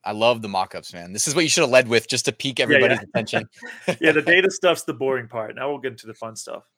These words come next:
Speaker 2: Um, so the mock-up library, we're gonna keep adding a bunch of mock-ups to this. You can see that we already have, you know, quite a few that are in here. This is just the clothing category, but what
Speaker 1: Nice.
Speaker 2: really actually coming in about a week, we're almost ready with it, is the custom mock-up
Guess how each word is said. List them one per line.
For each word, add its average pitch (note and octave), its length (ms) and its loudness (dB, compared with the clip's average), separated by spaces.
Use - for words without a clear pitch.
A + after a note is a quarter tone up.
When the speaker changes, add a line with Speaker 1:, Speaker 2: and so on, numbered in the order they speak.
Speaker 2:
Um, A#2 400 -6
so - 140 -18
the C3 60 -6
mock-up D3 320 -2
library, C#3+ 340 4
we're D3+ 80 -2
gonna C#3 120 -2
keep D#3+ 280 -12
adding C#3+ 280 -2
a A2+ 60 -8
bunch A#2+ 220 -10
of A#2+ 60 -16
mock-ups A#2 440 -8
to C3 80 -12
this. C#3+ 300 -8
You A#2+ 60 -20
can A2+ 60 -18
see - 220 -16
that G#2+ 120 -10
we A2 140 -12
already G#2+ 180 -10
have, G#2+ 340 -10
you A2 60 -20
know, G2+ 120 -16
quite A2 260 -8
a - 40 -18
few A#2+ 380 -12
that A#2 120 -8
are G#2+ 100 -6
in B2 180 -8
here. C3+ 220 -4
This C3 180 -6
is G#2+ 60 -16
just A#2 200 -12
the - 60 -20
clothing A#2 320 -8
category, A#2+ 480 -4
but A2+ 320 -6
what C3 200 -4
Speaker 1:
Nice. - 120 -12
Speaker 2:
really C#3 340 -2
actually A#2 300 -4
coming A#2+ 240 -8
in A2+ 100 -8
about A2 180 -4
a G2+ 40 -8
week, A2 340 -10
we're A2 100 -10
almost G#2+ 240 -12
ready A2 180 -8
with G#2+ 180 -10
it, A#2 120 -10
is A2 120 -12
the G#2+ 140 -10
custom A2+ 340 -10
mock-up G#2 400 -12